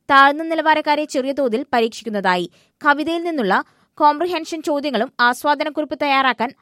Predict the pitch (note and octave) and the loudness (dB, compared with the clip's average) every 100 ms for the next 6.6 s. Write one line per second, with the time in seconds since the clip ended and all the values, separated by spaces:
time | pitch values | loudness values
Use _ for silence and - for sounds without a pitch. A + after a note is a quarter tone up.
0 | - C4+ C4+ D#4 D#4+ D4+ D#4+ C#4+ C4 C#4 | 4 6 6 2 -2 -2 2 2 4 2
1 | D4+ D#4+ C#4+ C#4+ G3+ D4+ _ - C#4 A#3 | 0 0 0 2 0 -4 _ 0 2 4
2 | A#3 - B3+ A3 A3 G#3 G3+ G#3 G3 F#3+ | 0 0 -4 0 0 0 -2 -2 0 0
3 | - _ - C#4 D4+ D#4 D#4+ E4+ E4 D4+ | -2 _ -4 0 0 2 2 2 2 0
4 | D#4+ E4 C#4 B3+ B3+ C4 B3+ C#4 A#3 G#3+ | 0 0 2 2 2 0 -2 0 0 0
5 | F3+ C#4 - _ _ - D#4 D4 D#4 F4+ | 0 -4 -8 _ _ 0 4 4 2 -4
6 | - E4+ E4+ D#4+ C4+ | -4 -6 -2 -2 -2